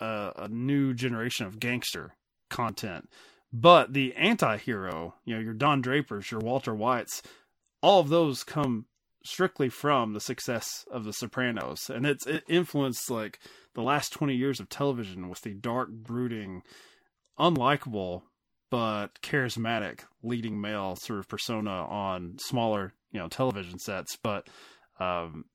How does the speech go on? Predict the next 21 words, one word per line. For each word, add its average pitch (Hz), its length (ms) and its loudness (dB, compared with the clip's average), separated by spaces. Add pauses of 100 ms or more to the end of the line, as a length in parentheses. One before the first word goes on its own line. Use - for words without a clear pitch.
(360)
<laughs> 127 140 -4 (1300)
Godfather 151 580 4
Three, 135 340 -2
I 110 60 -2
don't, 175 280 2
I 147 60 -4
don't 170 140 -2
know 135 120 0
what 139 240 2
its - 280 -4
influence 123 480 -6
was 110 300 -4
other 117 180 -4
than 107 200 -4
maybe 110 360 -6 (500)
scare - 360 0
tactics - 720 -2
about, 123 480 0
like, 131 180 2
"Ooh, 110 260 4
don't, 131 280 -2